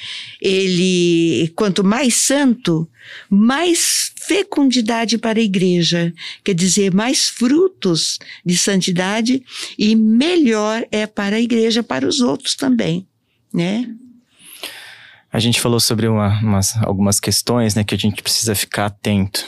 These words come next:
Speaker 2: que a gente pode colocar, acho que até como obstáculo, né? E o Papa Francisco traz
Speaker 1: É.
Speaker 2: pra, traz pra gente aqui, é, algumas questões que ele vê como inimigos da santidade, né?
Speaker 1: Ah, sim.
Speaker 2: Principalmente nesse mundo atual,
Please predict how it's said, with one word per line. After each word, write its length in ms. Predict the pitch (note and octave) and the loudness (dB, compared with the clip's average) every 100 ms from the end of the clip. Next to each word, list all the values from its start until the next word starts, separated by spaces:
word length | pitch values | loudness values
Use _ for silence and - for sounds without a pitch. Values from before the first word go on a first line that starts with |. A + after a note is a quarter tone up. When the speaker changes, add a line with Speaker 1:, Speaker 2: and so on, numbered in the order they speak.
| - | -4
Speaker 2:
que 80 | F3 | -2
a 20 | |
gente 120 | F3 | 0
pode 180 | G3+ F#3+ | -2 -2
colocar, 540 | - C3+ A#2+ A2+ G2 - | -2 -2 0 -2 -2 -8
acho 140 | E3 - | -8 -6
que 60 | |
até 140 | G#2+ G#2+ | -4 -4
como 200 | - A2+ | 0 0
obstáculo, 800 | A2 B2 - F#2+ F#2+ F#2 - E2+ | 2 0 -2 -2 -2 -4 -4 0
né? 160 | F#2 G2+ | 2 0
E 20 | |
o 40 | |
Papa 220 | F#2+ G2+ G#2 | 0 -2 -2
Francisco 500 | - G2+ - - - | -2 -2 -2 -4 -4
traz 200 | G2+ F#3 | -2 0
Speaker 1:
É. 140 | E3+ | 0
Speaker 2:
pra, 80 | C#3+ | -2
traz 180 | C3 G2+ | -2 -2
pra 160 | - G2 | -2 0
gente 240 | G#2 F#2+ | 0 -2
aqui, 380 | G2 B2 C3+ C#3 - - - - - - - - - | -2 0 -2 -2 -12 -18 -16 -16 -16 -18 -18 -20 -10
é, 200 | - G2+ | -2 0
algumas 340 | G2+ G#2 A#2 A#2 | 0 2 0 0
questões 840 | C#3+ C3+ - B2 C#3 A#2 - - - | 0 -2 0 0 2 2 0 -2 -4
que 300 | - A#2 A#2 | -2 0 2
ele 200 | A2+ A2+ | 2 2
vê 160 | B2 A#2+ | 0 0
como 340 | C3 B2 B2+ | 0 2 2
inimigos 840 | C3 D#3+ F#3+ C3+ D3+ D#3 D#3 - - - C3 | 2 2 2 2 2 0 0 0 -4 -6 -4
da 180 | A#2+ | -2
santidade, 920 | B2 - B2 - C#3+ A2+ A2 G#2 F#2+ | 0 0 0 0 0 0 2 0 2
né? 260 | G2 G#2+ D3 F#3 | 2 2 2 0
Speaker 1:
Ah, 340 | G3 G3+ G#3 | 0 0 -2
sim. 540 | G3+ - F#3 E3+ E3+ F3 | -2 -2 0 0 0 -2
Speaker 2:
Principalmente 680 | C3 C3+ D#3 C3 C#3 - C#3 | -2 0 2 2 2 2 2
nesse 380 | C#3 C#3+ - C#3 | 2 2 2 2
mundo 640 | C3 C#3 C#3+ C3+ C3+ C3+ | 4 4 2 2 2 2
atual, 600 | C3+ - B2+ A2 G#2 | -2 -4 0 2 0